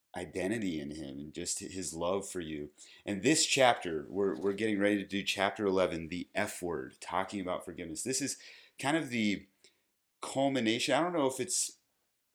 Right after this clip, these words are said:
the most important chapter in my mind is chapter nine, where we introduce the gospel, the gospel story.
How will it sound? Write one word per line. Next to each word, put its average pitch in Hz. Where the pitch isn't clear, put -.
the 113
most 139
important 107
chapter 101
in 87
my 87
mind 104
is 85
chapter 90
nine, 87
where 82
we 80
introduce 82
the -
gospel, 85
the 78
gospel 78
story. 82